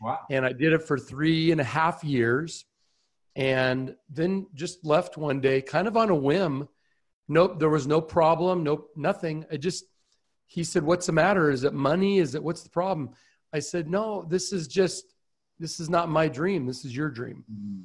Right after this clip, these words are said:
Speaker 2: And I went
Speaker 1: Yeah.
Speaker 2: back to be an entrepreneur.
Speaker 1: That, that, that's interesting because in nineteen ninety-two,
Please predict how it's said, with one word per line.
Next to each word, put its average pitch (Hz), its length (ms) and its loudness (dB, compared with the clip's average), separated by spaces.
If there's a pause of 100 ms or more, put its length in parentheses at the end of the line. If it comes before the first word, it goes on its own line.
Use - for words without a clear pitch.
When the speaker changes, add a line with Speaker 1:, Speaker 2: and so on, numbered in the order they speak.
(580)
Speaker 2:
And 135 160 -2
I - 100 2
went 135 120 0
Speaker 1:
Yeah. 131 80 2
Speaker 2:
back 127 160 0
to - 100 -18
be 120 100 0
an 113 120 -6
entrepreneur. - 420 -16 (680)
Speaker 1:
That, 170 140 4
that, 175 240 4
that's 175 300 4
interesting 143 520 2
because 120 680 0
in 120 600 4 (840)
nineteen 170 680 4 (120)
ninety-two, 127 1500 4